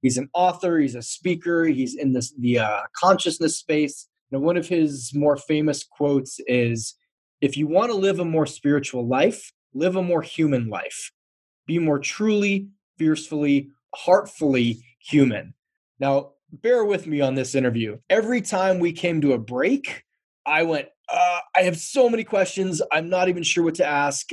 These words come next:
And then I would ask a simple question and boom, Jeff would take us down the wormhole.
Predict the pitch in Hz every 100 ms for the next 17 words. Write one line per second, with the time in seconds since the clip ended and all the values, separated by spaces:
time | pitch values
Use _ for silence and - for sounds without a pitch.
0 | - 143 143 139 135 131 131 156 165 160
1 | 143 165 156 151 156 143 135 143 139 127
2 | 120 135 151 135 113 113 _ - 170 185
3 | 185 165 170 156 123 156 143 143 127 127
4 | 143 151 123 117 -